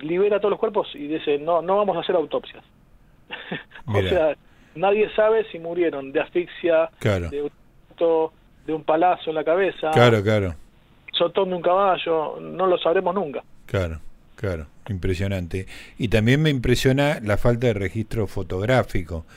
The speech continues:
Speaker 2: porque esa imagen que vos decías de la gente en el, los cadáveres en el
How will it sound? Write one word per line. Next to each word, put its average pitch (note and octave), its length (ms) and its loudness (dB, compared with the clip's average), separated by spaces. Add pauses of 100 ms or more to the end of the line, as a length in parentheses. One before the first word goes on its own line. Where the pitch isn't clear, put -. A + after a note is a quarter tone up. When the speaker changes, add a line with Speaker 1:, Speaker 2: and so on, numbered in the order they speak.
(400)
Speaker 2:
porque F2+ 680 -4 (140)
esa G#2 140 -2
imagen A2 440 2
que F#2 100 -4
vos F#2+ 200 0
decías G2 480 0
de E2+ 100 -4 (500)
la E2 120 -8
gente G2 300 -2
en F2 100 -4
el, E2+ 200 -8 (400)
los - 160 -2
cadáveres G#2 680 6
en F#2 100 -6
el E2+ 400 -8